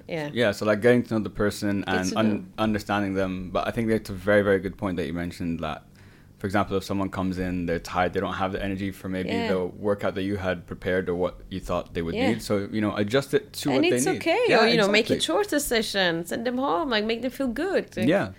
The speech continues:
Speaker 2: Yeah.
Speaker 1: yeah.
Speaker 2: I think that's, yeah, I think that's the most important. I think care, like you said, is the
Speaker 1: Yeah.
Speaker 2: most important thing.
Speaker 1: Be, and also, like, personalized approach. You know,
Speaker 2: Personalized approach.
Speaker 1: personalized approach, and be there for them. You know, it might be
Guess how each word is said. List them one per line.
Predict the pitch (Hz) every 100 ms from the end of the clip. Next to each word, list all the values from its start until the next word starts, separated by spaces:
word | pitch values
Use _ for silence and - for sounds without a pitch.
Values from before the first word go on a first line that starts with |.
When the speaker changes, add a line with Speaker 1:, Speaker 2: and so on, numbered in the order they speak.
| - - - - -
Speaker 2:
Yeah. | - -
Speaker 1:
yeah. | 269 220 151 - -
Speaker 2:
I | 101
think | 113 110
that's, | 107 -
yeah, | 87 -
I | 82
think | 104
that's | 101 98
the | -
most | 98 92
important. | 90 104 -
I |
think | 104 104
care, | - 104 104
like | 95 95
you |
said, | 101 104
is | 226 -
the |
Speaker 1:
Yeah. | -
Speaker 2:
most | 95
important | 92 85 90 -
thing. | - - - - - 220
Speaker 1:
Be, | - 262 226 - - - - -
and | 226 220 -
also, | 233 -
like, | 214 190 -
personalized | 214 208 208 185 180 175 165
approach. | - - 170 - - - - - - - - - - - -
You |
know, | 131
Speaker 2:
Personalized | 110 101 107 98 92
approach. | 196
Speaker 1:
personalized | 104 180 170
approach, | 170 - 165 160 165 160
and | 190 180 175
be | 214 262 247
there | 190 202
for | 196 190
them. | 160 156
You | 160
know, | 165
it | 170
might | 175 156 160 170
be | 175 170 165